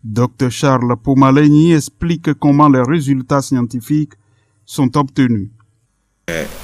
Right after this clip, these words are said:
Speaker 2: nous débutons la production d'abord par des substrats. Les substrats sont en réalité des déchets qui ne sont pas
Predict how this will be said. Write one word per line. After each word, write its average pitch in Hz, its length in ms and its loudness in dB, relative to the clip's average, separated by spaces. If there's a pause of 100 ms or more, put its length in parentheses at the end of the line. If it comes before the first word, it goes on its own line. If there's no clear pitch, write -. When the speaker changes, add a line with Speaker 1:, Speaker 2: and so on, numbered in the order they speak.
(120)
Speaker 2:
nous 120 160 0
débutons 107 640 0 (760)
la 82 120 -4
production 90 640 -6
d'abord 87 300 -10
par 98 180 -6
des 78 100 -8
substrats. - 640 -10
Les 73 100 -6
substrats 117 460 -6
sont - 320 -8 (100)
en 90 100 -6
réalité 87 540 -6 (640)
des 80 180 -6
déchets 113 480 -2
qui 117 120 -6
ne 95 100 -4
sont - 140 -10
pas 98 180 -10